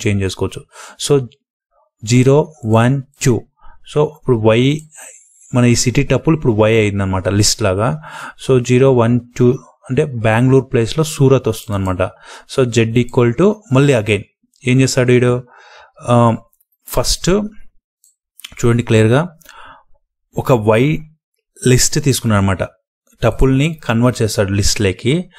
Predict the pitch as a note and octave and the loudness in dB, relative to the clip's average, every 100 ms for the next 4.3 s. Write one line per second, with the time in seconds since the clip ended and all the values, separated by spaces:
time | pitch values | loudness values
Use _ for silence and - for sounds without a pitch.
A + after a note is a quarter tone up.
0 | - - - A#2 A#2+ B2 - - D3+ - | -20 -10 -2 2 4 4 2 -2 -4 -2
1 | A2+ - A#2 B2+ B2+ A2+ G#2+ G2 F#2+ F#2 | -2 0 2 2 0 0 0 0 0 0
2 | D3+ C#3 B2 - - - D3 C#3 B2+ A#2+ | -2 0 0 -2 -4 -2 2 2 0 -2
3 | G#2 G#2 A#2 B2 - B2 A2+ G2+ G2 G2+ | 0 2 2 0 -2 -2 2 2 2 2
4 | G#2 E3 | 0 -2